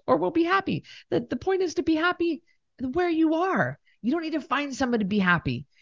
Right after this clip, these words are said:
You don't need to be out of your marriage to be happy. You don't need to be, you, you, you, you choose happiness no matter what's going on in your life. You choose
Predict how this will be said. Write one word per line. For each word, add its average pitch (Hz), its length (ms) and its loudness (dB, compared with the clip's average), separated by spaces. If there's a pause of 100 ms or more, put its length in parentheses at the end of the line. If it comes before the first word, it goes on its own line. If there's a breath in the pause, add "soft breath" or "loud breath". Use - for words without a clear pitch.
You 202 100 -2
don't 277 120 2
need 262 140 0
to 190 40 -2
be 233 160 0
out 220 200 -2
of 214 100 -2
your 226 100 2
marriage 190 360 0
to 170 80 -10
be 180 80 0
happy. 147 440 0 (200 soft breath)
You 190 80 2
don't 247 120 2
need 233 140 -2
to 240 60 0
be, 220 260 0 (160 loud breath)
you, 233 200 -6
you, 220 280 -2
you, 214 280 -2
you 254 160 2
choose 349 360 2
happiness 294 680 0 (200)
no 226 80 2
matter 220 240 6
what's 220 240 4
going 208 260 2
on 196 140 2
in 180 80 -2
your 175 100 0
life. 139 240 0 (140)
You 196 100 0
choose 226 500 -6